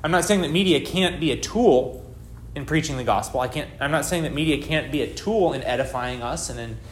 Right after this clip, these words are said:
advancing the kingdom. But, but the kingdom advancement actually happens on this earth. It doesn't happen long, long ago in a galaxy far, far away. It happens right here, right now.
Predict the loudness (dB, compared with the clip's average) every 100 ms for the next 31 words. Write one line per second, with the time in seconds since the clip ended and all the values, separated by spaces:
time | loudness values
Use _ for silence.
0 | -16 -8 0 0 0 -4 -6 -6 -6 -8
1 | -12 -2 0 0 -2 -12 -16 -18 -12 0
2 | 2 2 0 0 2 0 4 6 6 4
3 | -2 2 4 4 4 4 6 4 2 4
4 | 6 6 4 4 6 6 4 -6 -12 -14
5 | -16 -16 -14 -14 -8 -2 6 6 6 4
6 | 6 6 4 0 -4 -6 2 4 6 2
7 | 0 4 4 4 4 4 4 -2 -2 -2
8 | 0 0 2 2 0 -10 -14 -14 -2 4
9 | 4 4 2 2 4 0 -2 -2 -2 -4
10 | -4